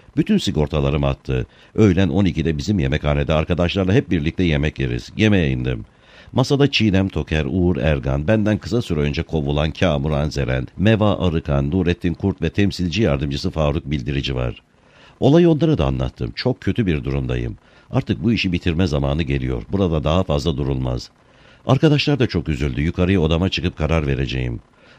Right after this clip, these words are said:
Uğur Ergan, "Abi ben de geliyorum." dedi. "Gelme,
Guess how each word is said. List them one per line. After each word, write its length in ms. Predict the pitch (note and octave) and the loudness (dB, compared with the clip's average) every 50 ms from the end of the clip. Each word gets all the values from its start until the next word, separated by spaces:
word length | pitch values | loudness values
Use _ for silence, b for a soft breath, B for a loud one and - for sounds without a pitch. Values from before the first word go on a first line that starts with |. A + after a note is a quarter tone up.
| b | b
Uğur 260 | b B2+ D3 F#3 G3 | b 6 8 8 8
Ergan, 400 | C#3+ G2+ E2 D2+ C2+ D2+ F#2 F#2+ - b b b b | 6 4 2 2 2 2 0 0 -2 b b b b
"Abi 280 | b C#3 D#3 C#3+ C3+ F#2+ | b 6 6 6 6 6
ben 160 | D3+ E3+ C#3+ | 4 4 4
de 60 | G2 | 2
geliyorum." 440 | C2 D2 D2+ C#2+ C#2+ C#2 C2+ C2+ C2 | 2 0 0 0 0 0 -2 -2 -2
dedi. 300 | C2+ B1+ C2 B1+ A#1+ - - _ b b b b b - | -4 -4 -4 -4 -6 -8 -10 _ b b b b b -2
"Gelme, 400 | - A#2 G2 E2+ C#2+ B1+ A#1+ - | 0 2 2 2 2 0 -2 -4